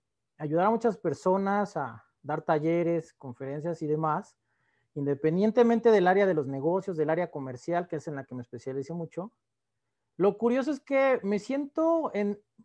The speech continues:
feliz y un poco nervioso porque tengo aquí en el Zoom, veo a muchas personas en, eh, eh, muy talentosas, ¿sabes?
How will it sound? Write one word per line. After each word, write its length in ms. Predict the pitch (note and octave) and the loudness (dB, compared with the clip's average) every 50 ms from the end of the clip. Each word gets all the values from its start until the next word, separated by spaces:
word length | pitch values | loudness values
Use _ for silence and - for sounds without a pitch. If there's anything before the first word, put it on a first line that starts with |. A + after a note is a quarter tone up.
| _ _ _ _ _ | _ _ _ _ _
feliz 580 | G#3 G#3 G#3 G#3+ A3+ B3+ D4+ F4+ F#4+ - - - _ | 4 6 6 6 4 4 4 4 2 2 -6 -12 _
y 120 | G3+ G#3+ | -4 -2
un 180 | B3+ C#4 D4+ D4 | -2 -2 -4 -4
poco 320 | - C#4+ C#4+ D4 - D4+ | -4 -4 -4 -2 -4 -2
nervioso 1040 | C#4+ C4 A3 F#3+ E3 F3+ E3 F3+ F#3 G3+ G3 G3 F#3 F#3+ - G3 F#3 G3+ C#4 - _ _ _ _ _ _ _ _ _ _ _ _ _ _ _ _ _ | 0 2 2 2 2 0 0 0 2 2 2 2 2 0 -2 0 0 0 -2 -4 _ _ _ _ _ _ _ _ _ _ _ _ _ _ _ _ _
porque 720 | - G3 G3+ G3 G3+ - G#3 G3+ G3+ G3+ G3+ F#3+ - - _ _ _ _ _ _ _ | 2 2 2 2 0 0 2 4 4 4 4 2 -2 -6 _ _ _ _ _ _ _
tengo 540 | - A3+ B3 B3+ C#4 C#4 C4+ A#3 G3 E3 - - | -2 -2 0 2 2 4 4 4 4 2 0 -2
aquí 380 | D#3 D#3 D#3 - G#3+ A#3 B3+ | -6 -6 -4 -6 -4 -2 -2
en 120 | B3+ A#3+ A3 | 0 0 0
el 120 | G3 D#3 | -2 -2
Zoom, 440 | - - G#3+ A3 A3+ A#3+ A#3 G3+ - _ _ | -2 0 0 2 2 0 -2 -6 -8 _ _
veo 520 | D#3 E3 G3 G#3 A3+ A3+ A3+ A3 A3+ - - | -2 2 4 6 6 6 6 4 2 -4 -6
a 100 | E3 F3 | -6 -4
muchas 520 | G3 G#3 A3+ A3 - B3 B3 A#3+ - _ _ _ - _ _ _ | -4 -4 -6 -4 -4 -4 -4 -4 -6 _ _ _ -20 _ _ _
personas 680 | F#3+ F3 D#3+ D#3+ - G3 G3+ G#3+ A3 A3+ A3+ A3+ - _ _ _ | -4 -4 -4 -4 -6 -6 -4 -4 -2 -4 -4 -6 -8 _ _ _
en, 280 | E3+ F3 E3+ F3 E3 - | -6 -6 -6 -6 -8 -10
eh, 320 | F3 E3+ E3 E3 E3 D#3+ - | -10 -8 -6 -4 -4 -6 -6
eh, 360 | E3 D#3+ D#3+ E3 D#3+ E3 E3 E3 | -8 -8 -6 -6 -4 -4 -4 -4
muy 260 | F#3+ G3 G#3 A#3 B3+ | -2 0 0 -2 -2
talentosas, 960 | - - C4+ B3+ A#3+ G#3 F#3 E3+ E3 E3 - G3 G#3 G#3+ G#3 G3 E3+ C#3 - | -2 -4 -4 0 0 0 0 0 -2 -4 -4 -4 -4 -2 -2 -4 -6 -6 -6
¿sabes? 460 | - D3+ C#3+ D#3+ G#3 C4 C#4 - _ | -6 -4 -4 -4 -4 -6 -10 -16 _